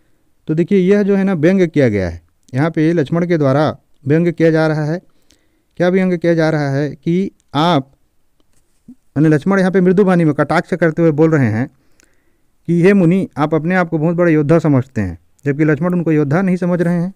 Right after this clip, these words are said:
तो इसका ऑप्शन ए करेक्ट हो जाएगा। यहाँ पे व्यंग का उदाहरण है ये। इसके बाद फिफ्थ नंबर देखिए कि उपयुक्त पद्यांश में लक्ष्मण के चरित्र की कौन सी विशेषता उजागर होती है। तो देखिए, लक्ष्मण जो है ना, निर्भीक होके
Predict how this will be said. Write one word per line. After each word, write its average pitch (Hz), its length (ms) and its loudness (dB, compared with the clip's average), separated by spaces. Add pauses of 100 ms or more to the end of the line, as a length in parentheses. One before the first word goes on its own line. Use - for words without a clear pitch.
तो 143 60 -10
इसका 135 200 -6
ऑप्शन 151 220 -2
ए 165 40 -2
करेक्ट 160 300 -2
हो 165 60 0
जाएगा। 160 280 -2
यहाँ 147 160 -4
पे 143 100 -4
व्यंग 143 320 -2
का 151 140 -6
उदाहरण 151 340 -2
है 160 120 -2
ये। 180 160 -4 (1080)
इसके 156 200 -4
बाद 196 140 2
फिफ्थ 208 280 -2
नंबर 190 240 0
देखिए 165 480 0
कि - 160 -4
उपयुक्त 185 360 -2
पद्यांश 165 540 -2
में 101 140 -4 (160)
लक्ष्मण 156 300 -6
के 185 100 -2
चरित्र 170 360 -2
की 165 160 -2
कौन 175 220 -6
सी 175 100 -4
विशेषता 156 480 -4 (300)
उजागर 135 380 -2
होती 143 280 -2
है। 98 200 -4 (840)
तो 156 60 -4
देखिए, 160 220 0
लक्ष्मण 185 360 2
जो 196 80 0
है 190 80 0
ना, 190 100 0
निर्भीक 170 320 2
होके 170 340 0